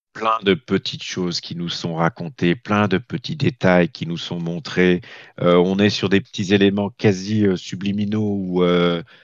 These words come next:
on, on va finalement les retrouver que le lendemain. On se dira, « Mais oui,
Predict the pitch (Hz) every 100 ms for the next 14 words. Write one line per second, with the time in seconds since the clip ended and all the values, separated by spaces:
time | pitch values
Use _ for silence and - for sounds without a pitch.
0 | _ _ - - - - 95 95 104 -
1 | 104 101 107 101 98 - 101 107 - 117
2 | 120 123 120 123 123 123 117 101 - 98
3 | 101 120 123 147 139